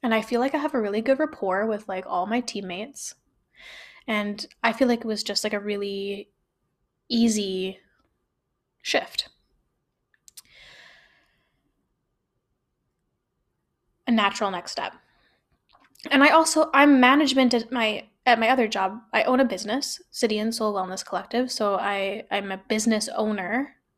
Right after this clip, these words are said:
with two other business owner partners. And so, like, that's my role over there. And so it just, it was a nice parallel. At first, I thought maybe it would be nice to kind of have a job where I wasn't really responsible and had to just, I could just show up, do my work, and go home.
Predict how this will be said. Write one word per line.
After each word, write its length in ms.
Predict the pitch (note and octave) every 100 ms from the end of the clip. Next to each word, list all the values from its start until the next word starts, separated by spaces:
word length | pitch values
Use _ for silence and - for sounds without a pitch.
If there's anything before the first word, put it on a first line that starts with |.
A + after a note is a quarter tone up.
| -
with 280 | G#3+ - -
two 240 | - A3
other 200 | A3 G#3+
business 600 | G3+ G3 G3 G3+ - - _ _ _ -
owner 220 | - G2
partners. 480 | - D3+ G3+ C#4 - - - - - _ -
And 120 | A3+
so, 160 | A3+ A3+
like, 220 | G#3+ G#3
that's 220 | G3+ -
my 100 | C4+
role 240 | A3+ G3+ G3+
over 200 | G#3 G3
there. 240 | G3 F#3+
And 180 | G3+ G#3
so 260 | G#3 G3+ -
it 80 | A3
just, 260 | C4 - _ _ -
it 140 | A3+
was 100 | A3
a 80 | A3
nice 220 | B3+ C4+
parallel. 640 | - G#3+ G#3 F#3+ D3+ F#3+ A3
At 140 | -
first, 220 | C#4+ C#4+
I 80 | C4
thought 240 | - A3 A#3
maybe 520 | G#3 G#3 G#3 G3 F#3+
it 60 | A#3
would 120 | G#3
be 80 | G3+
nice 240 | F#3+ F#3+ -
to 80 |
kind 160 | A3 G3
of 100 | F#3+
have 80 | F#3
a 40 |
job 360 | F#3 F#3 F#3+ F#3
where 120 | F3+
I 60 | F3+
wasn't 240 | F#3+ E3
really 160 | F#3+ F#3
responsible 720 | F#3 G3 F#3 - F#3 F#3 F#3
and 80 |
had 160 | F#3+ F#3
to 60 | F#3
just, 360 | - - - _ -
I 60 | A#3
could 160 | F#3+
just 160 | F3+ -
show 200 | - F#3
up, 160 | F3+
do 100 | -
my 100 | F#3
work, 240 | F3+ F#3 F#3+
and 100 | F#3
go 120 | F#3
home. 320 | A3 B3 C#4+